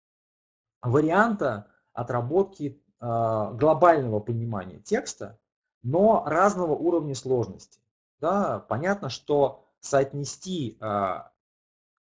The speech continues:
а, <clears throat> прошу прощения, это задание на чтение, извините, ради бога. А, а, понятно, что соотнести, а, некий фрагмент текста,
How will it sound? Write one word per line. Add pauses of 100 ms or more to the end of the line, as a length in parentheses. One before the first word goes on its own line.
(640)
а, (420)
<clears throat>
прошу
прощения,
это
задание
на
чтение,
извините,
ради
бога. (440)
А,
а,
понятно,
что
соотнести,
а,
некий
фрагмент
текста,